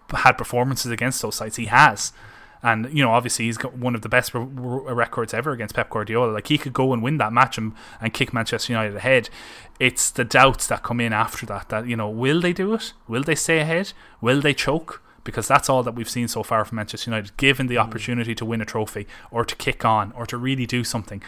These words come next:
Speaker 1: whether it's in the Champions League last season, the Europa League final,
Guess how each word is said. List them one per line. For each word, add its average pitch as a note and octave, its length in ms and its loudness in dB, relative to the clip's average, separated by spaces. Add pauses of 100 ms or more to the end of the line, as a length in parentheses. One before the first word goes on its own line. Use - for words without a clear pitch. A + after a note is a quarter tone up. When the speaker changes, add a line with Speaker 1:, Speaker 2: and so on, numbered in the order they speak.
(180)
Speaker 1:
whether A#2 240 2
it's - 140 -6
in B2 40 0
the A2 80 -4
Champions D3 420 6
League C3 200 0
last A#2 200 2
season, A#2 320 -2 (280)
the A2+ 80 -2
Europa C3 340 6
League B2 220 4
final, A#2 440 2